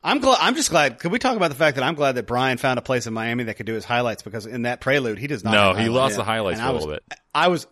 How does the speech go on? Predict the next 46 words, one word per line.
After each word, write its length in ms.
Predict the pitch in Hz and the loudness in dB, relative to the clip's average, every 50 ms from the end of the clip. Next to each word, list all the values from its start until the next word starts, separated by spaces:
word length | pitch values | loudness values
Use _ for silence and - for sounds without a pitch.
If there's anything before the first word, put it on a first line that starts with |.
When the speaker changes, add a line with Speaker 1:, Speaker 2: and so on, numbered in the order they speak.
| _ - | _ 0
Speaker 1:
I 120 | 151 180 | 2 4
was 160 | 180 156 113 | 4 2 0
worried. 420 | 107 120 131 131 117 101 90 - - _ _ _ _ _ - - - - _ _ _ _ - | -2 -2 0 0 0 -2 -6 -12 -18 _ _ _ _ _ -20 -20 -20 -20 _ _ _ _ -14
Speaker 3:
Um, 360 | 131 135 135 143 135 135 - _ _ _ _ - | -10 -8 -8 -8 -8 -10 -12 _ _ _ _ -10
Speaker 1:
And, 140 | - 127 113 | -8 -6 -4
but 260 | 107 127 117 - - - _ - | -4 -4 -6 -6 -10 -20 _ -16
Speaker 3:
it 100 | 165 - _ _ _ - | -16 -16 _ _ _ -10
Speaker 1:
he 120 | 143 151 | -8 -4
found 280 | 151 - 180 190 185 - | 0 2 4 4 4 4
someone 260 | 196 180 175 175 170 165 | 2 2 2 2 2 2
that 60 | 156 | 0
could 100 | - 139 | -2 0
do 100 | 139 143 | 0 2
his 100 | - 95 | 2 2
Speaker 2:
Mm-hmm. 60 | 92 151 | 2 2
Speaker 1:
hair. 260 | 127 127 123 117 - _ _ | 2 2 2 0 -4 _ _
It's 120 | - - | -8 -2
not 120 | 156 156 151 | 0 0 0
the 80 | 165 | 0
same 180 | - - 165 156 | 0 0 2 2
guy 180 | 135 147 143 143 | 4 4 2 2
who 80 | 147 139 | 2 2
does, 320 | 143 139 135 131 123 117 | 2 4 4 2 2 -2
uh, 300 | 151 147 123 123 120 120 113 | -2 0 2 2 2 0 0
James 260 | - 135 127 120 107 | 0 -2 -2 -2 -4
Remar's 340 | 127 120 113 110 104 98 - | -6 -6 -6 -6 -8 -8 -8
hair, 160 | 113 107 101 | -8 -8 -10
'cause 120 | - - - | -10 -12 -10
James 240 | - 127 123 117 - | -8 -6 -6 -6 -6
Remar 260 | 135 127 117 110 104 | -6 -6 -6 -6 -4
has 300 | 107 110 107 101 92 - _ _ _ _ _ _ _ _ _ - | -4 -6 -6 -6 -10 -12 _ _ _ _ _ _ _ _ _ -10
a 80 | 131 127 | -8 -4
very 200 | 127 143 135 127 | -2 0 -2 -2
specific 420 | - - 117 - - 123 113 110 - | -4 -8 -10 -8 -6 -6 -6 -6 -4
hairdo 320 | 120 113 123 139 - - | -2 -2 0 0 0 -2
right 140 | 135 127 - | -2 -4 -4
now. 180 | 127 104 101 - - - - _ - - - | -4 -8 -8 -10 -20 -20 -20 _ -20 -20 -20
Speaker 2:
<laughs> 100 | 139 147 - - - _ - - - - - - - - _ _ - _ _ _ _ - - - _ _ _ _ _ _ _ _ | -20 -20 -20 -20 -20 _ -20 -20 -20 -20 -20 -20 -20 -20 _ _ -20 _ _ _ _ -20 -20 -20 _ _ _ _ _ _ _ _
It's 140 | - 117 - | -10 -6 0
still 160 | - 135 120 | 2 2 4
the, 120 | 110 127 156 | 4 2 0
the 140 | 131 131 135 | 0 0 2
older 280 | 131 131 143 139 139 123 | 4 4 6 6 4 4
character 400 | - 135 127 120 107 - 107 98 | 4 4 2 4 4 4 2 2
actor 280 | 92 95 - 101 92 | 2 0 0 -2 -2
hairdo. 360 | 87 95 90 80 82 78 76 | 0 0 0 0 -2 -4 -6